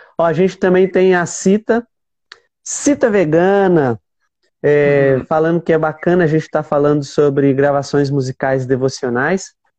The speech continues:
Speaker 1: O esposo dela, o Gui, Guilherme, ele também mexe com, com música, também produz algumas coisas, faz algumas gravações. Lá em Alto Paraíso,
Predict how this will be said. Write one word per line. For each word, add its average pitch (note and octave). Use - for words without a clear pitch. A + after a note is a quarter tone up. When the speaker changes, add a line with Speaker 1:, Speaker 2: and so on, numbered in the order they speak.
Speaker 1:
O C3
esposo B2+
dela, C3
o B2
Gui, D#3
Guilherme, E3+
ele C#3+
também C#3+
mexe C#3+
com, C3
com C3+
música, D#3+
também C#3
produz C3+
algumas B2+
coisas, C#3+
faz B2+
algumas B2
gravações. B2
Lá C3+
em C#3
Alto C3
Paraíso, B2